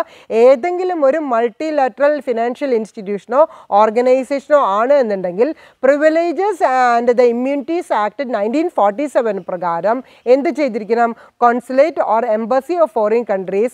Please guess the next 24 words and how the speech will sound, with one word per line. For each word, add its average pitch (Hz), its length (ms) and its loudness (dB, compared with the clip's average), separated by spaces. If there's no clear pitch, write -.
and 214 200 -2
any 254 260 0
other 269 160 2
person 196 320 -2
notified 240 460 2
by 233 140 0
the 220 140 -4
commissioner. 202 480 -4
കമ്മീഷണർ 233 500 -2
നോട്ടിഫൈ 254 400 0
ചെയ്തിട്ടുള്ള 196 420 0
ഏതെങ്കിലും 311 500 2
ഒരു 269 120 6
എംബസി, 214 500 -4
ഫോറിൻ 202 260 -4
കൺട്രീസിൽ 214 560 -2
പെട്ടിട്ടുള്ള 196 360 -2
ഏതെങ്കിലും 233 480 0
ഒരു 214 180 0
എംബസിയോ 190 420 -2
അല്ലെങ്കിൽ 339 380 2
ഒരു 277 160 0
നോട്ടിഫൈഡ് 262 580 0
ആയിട്ടുള്ള 214 320 -2